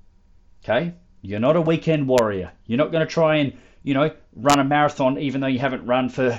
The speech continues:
you know, six months or six years. You're not gonna try and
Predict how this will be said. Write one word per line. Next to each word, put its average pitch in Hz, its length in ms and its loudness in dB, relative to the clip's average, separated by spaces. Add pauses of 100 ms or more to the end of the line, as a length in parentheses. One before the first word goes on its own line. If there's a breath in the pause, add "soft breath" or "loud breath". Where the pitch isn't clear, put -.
you 127 140 -6
know, 123 200 -2 (320 soft breath)
six - 340 -6
months 104 300 -4
or 123 140 -8
six - 300 -8
years. 92 440 -10 (600)
You're 143 160 0
not 170 140 0
gonna 165 160 0
try 147 300 0
and 127 240 -2